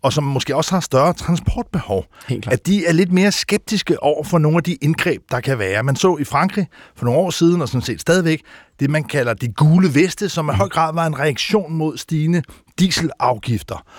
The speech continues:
Speaker 1: Og problemet her er vel, at der er en masse mennesker i Danmark, der har brug for at pendle. H-,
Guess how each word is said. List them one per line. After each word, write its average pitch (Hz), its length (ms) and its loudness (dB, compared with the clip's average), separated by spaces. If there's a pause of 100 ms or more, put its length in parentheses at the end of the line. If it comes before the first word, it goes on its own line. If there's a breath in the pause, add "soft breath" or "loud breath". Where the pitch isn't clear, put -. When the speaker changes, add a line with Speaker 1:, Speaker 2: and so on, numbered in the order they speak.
(120 loud breath)
Speaker 1:
Og - 180 -2
problemet 214 400 2
her 202 160 2
er 151 160 -2
vel, 196 240 0
at 139 160 -6
der 131 140 -4
er 147 120 2
en 196 100 2
masse 170 320 0
mennesker 156 360 -2
i 160 60 -4
Danmark, 143 360 -2 (400 loud breath)
der 135 60 2
har 127 160 -4
brug 180 280 -4
for 156 380 -2 (100)
at 131 140 -2 (200)
pendle. 143 400 2 (300 loud breath)
H-, 101 40 -6